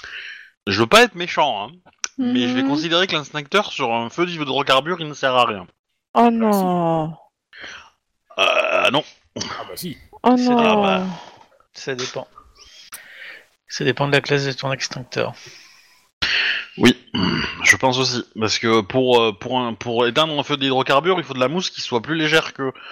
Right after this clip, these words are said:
Speaker 1: que, euh, que l'essence.
Speaker 2: Tu vas pas
Speaker 4: Non.
Speaker 2: nous faire ce coup-là.
Speaker 4: Tu peux utiliser celui au C O deux, tu tues complètement les flammes. Celui-là, il marche surtout.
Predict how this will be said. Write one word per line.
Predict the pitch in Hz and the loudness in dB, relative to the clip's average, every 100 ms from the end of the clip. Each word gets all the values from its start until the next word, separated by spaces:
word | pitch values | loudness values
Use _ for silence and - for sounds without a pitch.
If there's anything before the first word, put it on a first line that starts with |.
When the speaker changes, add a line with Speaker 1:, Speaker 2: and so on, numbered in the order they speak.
| - - - - _ _ | -16 -16 -18 -20 _ _
Speaker 1:
que, | 131 | -2
euh, | 123 117 110 101 98 92 95 - | 2 4 2 0 -4 -6 -6 -2
que | 120 | 0
l'essence. | 117 120 107 - - _ _ _ _ - - - - - | 0 -2 -4 -6 -8 _ _ _ _ -20 -20 -20 -20 2
Speaker 2:
Tu | 294 | 6
vas | 269 | 6
pas | - 214 | 4 0
Speaker 4:
Non. | |
Speaker 2:
nous | 208 | 2
faire | - 196 | 2 0
ce | - | 0
coup-là. | - 359 339 302 240 202 185 185 - - - - | -4 2 6 8 6 4 0 -4 -14 -16 -14 -12
Speaker 4:
Tu | - | -14
peux | - | -14
utiliser | 139 - 143 127 | -14 -10 -10 -8
celui | 143 - 127 | -10 -6 -6
au | |
C | 120 - | -4 -6
O | 120 120 | -6 -6
deux, | 123 131 | -6 -6
tu | - | -8
tues | - - 117 | -8 -10 -10
complètement | 120 117 - 113 | -8 -8 -6 -4
les | 113 | -4
flammes. | - 120 110 | -4 -6 -4
Celui-là, | - 135 | -2 0
il | 135 | 0
marche | 127 - | -2 -2
surtout. | - 123 - | -4 -8 -10